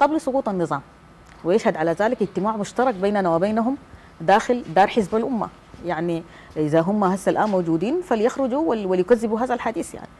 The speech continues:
كان لدينا اجتماع نحن كحزب قبل سقوط النظام لتوقيع الإعلان المشترك، واخت-، واختلفنا في صيغة الإعلان،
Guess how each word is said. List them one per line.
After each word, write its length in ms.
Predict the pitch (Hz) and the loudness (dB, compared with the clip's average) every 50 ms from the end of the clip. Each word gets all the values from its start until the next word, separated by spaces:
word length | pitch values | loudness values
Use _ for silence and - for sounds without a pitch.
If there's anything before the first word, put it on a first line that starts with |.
| - - 180 170 - - | -20 -20 -18 -16 -10 -6
كان 180 | 202 226 247 | -4 -2 0
لدينا 340 | 247 220 185 226 269 285 277 233 | 2 2 2 2 0 0 -2 -4
اجتماع 400 | 208 - - 220 214 247 262 247 | -4 -6 -6 -4 -2 -2 -2 -2
نحن 180 | 247 - 226 - - | -4 -4 -8 -8 -6
كحزب 300 | 214 - 311 320 - - - - - - - - - | -4 -2 -2 -4 -4 -8 -18 -20 -20 -20 -18 -8 0
قبل 260 | 196 240 262 262 240 | 0 2 2 2 0
سقوط 280 | - 214 220 269 254 | 0 0 0 0 -2
النظام 420 | 240 220 208 185 - - 262 262 233 | -2 -2 -2 0 2 2 2 2 0
لتوقيع 440 | 208 - 190 190 190 - 277 240 233 | 0 0 -2 -2 0 -2 0 0 0
الإعلان 340 | 202 170 185 214 240 254 | -2 -2 -2 -2 -2 -2
المشترك، 400 | 240 220 220 208 - - 247 233 - - - | -2 -4 -6 -6 -6 -6 -6 -6 -8 -8 -6
واخت-، 200 | 156 165 - - - - | -6 -6 -6 -10 -10 -6
واختلفنا 540 | 170 180 180 - - - 247 - - 285 269 | -4 -4 -4 -2 0 0 0 2 0 -2 -2
في 120 | 262 - | -2 -4
صيغة 300 | 226 - 269 247 226 208 | -4 -4 -4 -4 -2 -4
الإعلان، 360 | 202 175 180 180 190 185 175 | -6 -6 -6 -6 -6 -6 -8